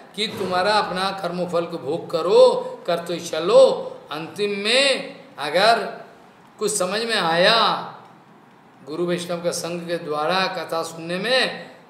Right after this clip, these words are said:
तब ये शरीर तुम्हारा सार्थक हो जाएगा। ये शरीर सार्थक हो जाएगा ना। दो दिन का शरीर है, दो पल, दो पल का शरीर है, कब चले जाए, कोई ठिकाना नहीं।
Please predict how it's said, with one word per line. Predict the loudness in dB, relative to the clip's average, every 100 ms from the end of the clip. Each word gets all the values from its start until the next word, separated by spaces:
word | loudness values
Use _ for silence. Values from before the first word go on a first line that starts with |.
| -8
तब | -8 -8 -8
ये | -8
शरीर | -4 -4 -4 -4 -4 -8 -10 -20 -20 -18
तुम्हारा | -14 -8 -6
सार्थक | -4 -4 -4 -6 -6 -8
हो | -6
जाएगा। | -8 -12 -14 -18 -20 -20 -20 -20 -20 -20 -20 -20 -20 -20 -20 -20 -20 -20 -20 -20 -20 -20 -20 -16
ये | -12
शरीर | -8 -6 -6
सार्थक | -6 -8 -8
हो | -4 -4
जाएगा | -4 -6
ना। | -8 -10 -10 -14 -20 -20 -20 -20 -20 -20 -20 -20 -6
दो | 0 2
दिन | 2 -4 -4
का | -4
शरीर | -4 -4 -6 -6
है, | -10 -12 -18 -20 -20 -20 -20 -20 -20 4
दो | 4
पल, | 4 -2 -2
दो | -4 -4 0 0
पल | 0 -2
का | 0 -2
शरीर | -4 -6 -6 -6
है, | -8 -10 -16 -20 -20 -20 -20 -20 -20 -20 -16 -4
कब | -4 0
चले | 0 2
जाए, | 0 0 0
कोई | -2
ठिकाना | -8 -10 -10 -12
नहीं। | -14